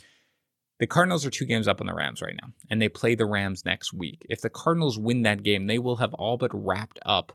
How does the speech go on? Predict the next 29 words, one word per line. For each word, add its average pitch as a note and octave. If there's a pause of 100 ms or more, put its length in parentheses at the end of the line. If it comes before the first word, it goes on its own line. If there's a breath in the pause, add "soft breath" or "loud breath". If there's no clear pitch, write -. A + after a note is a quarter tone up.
(480)
the G2+
A E2
F -
C D2
West. G#2
Sorry, A2+
the F#2+
N G#2+
F F#2
C -
West. -
Goodness -
gracious. - (240)
Sorry, E3+
guys, C3+
it's -
late. F2
Um, A2+
they B2
will C3+
have B2
all A#2
but A2+
wrapped G2+
up A2+
the -
N G2
F G2
C -